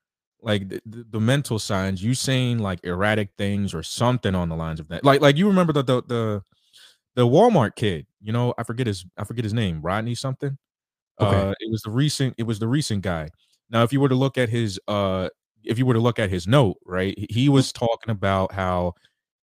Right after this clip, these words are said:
Speaker 1: you know, uh, he was getting bullied and all that other stuff, and people saw the signs, right? People knew the signs of this guy, but they didn't do anything about it. All they did was just pile up on him and all this other stuff,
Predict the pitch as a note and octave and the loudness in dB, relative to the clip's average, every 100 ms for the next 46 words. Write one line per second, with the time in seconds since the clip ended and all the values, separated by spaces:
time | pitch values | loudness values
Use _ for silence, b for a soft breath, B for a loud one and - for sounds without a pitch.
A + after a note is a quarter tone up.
0 | _ A#2 A2 G#2 G2 F#2 - G2 F2+ G#2+ | _ -6 0 2 2 0 -2 -2 0 0
1 | A2 G2 F#2+ F#2 G#2+ A2+ A2+ G#2 G#2 G#2+ | -2 -2 -6 -4 0 2 0 0 -2 0
2 | G2+ A#2+ G#2+ G#2 F#2 - E2+ - A#2 A#2 | 0 -2 -4 -4 -6 -6 -12 -6 -6 -2
3 | A2 - G#2+ G#2 F2+ - B2+ A#2 D#2 - | -4 -4 -4 -2 -2 -6 -4 -4 -4 -12
4 | - D#2 E2+ - G2+ A2+ A2+ B2 A#2+ C3 | -12 -8 -8 -10 -12 -6 -2 -2 -2 -2
5 | A#2 A2+ A2 - _ _ _ _ - A2+ | -2 -2 -4 -8 _ _ _ _ 0 2
6 | G#2 G2+ G#2 G2+ G#2+ F#2+ D2 - - _ | 4 2 -2 0 0 0 -2 -12 -20 _
7 | _ _ _ F2 G2+ G#2 G2+ G#2 G2 F#2 | _ _ _ _ -2 0 2 0 0 0
8 | G2+ G#2+ A2+ G#2+ G#2 F2 E2 G2 A2 A2 | 0 0 -2 0 0 0 -2 -2 -2 0
9 | A2+ A2+ G#2+ - G#2 - - F#2+ G2+ G2+ | -2 -2 -4 -6 -6 -6 -4 -2 0 -2
10 | G2+ G2 F#2+ F#2+ F#2+ F2+ F#2 F#2 G#2 F2+ | -2 -2 -2 -2 -2 -2 -4 -4 -6 -8
11 | - D#2+ | -8 -10